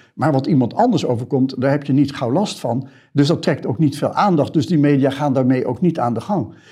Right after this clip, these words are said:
En die hele covid, toes-, die hele toeslagenaffaire kon dus ook niet doorkomen. Omdat het geen media-aandacht kreeg. Wat meneer Omtzigt in het parlement ook heeft gezegd met zijn Haagse kliek en daar de media bij betrok.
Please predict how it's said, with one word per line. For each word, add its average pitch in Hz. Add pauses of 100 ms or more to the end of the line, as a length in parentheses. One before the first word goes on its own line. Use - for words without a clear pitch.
(100)
En 156
die 156
hele 190
covid, 196
toes-, -
die 135
hele 151
toeslagenaffaire 139 (320)
kon 233
dus 165
ook 165
niet 175
doorkomen. 214 (1000)
Omdat 165
het 170
geen 147
media-aandacht 139
kreeg. -
Wat 143
meneer 127
Omtzigt 147 (300)
in 139
het 135
parlement 135
ook 123
heeft 120
gezegd 190
met -
zijn 117
Haagse 127
kliek 208
en -
daar 120
de 127
media 127
bij 98
betrok. -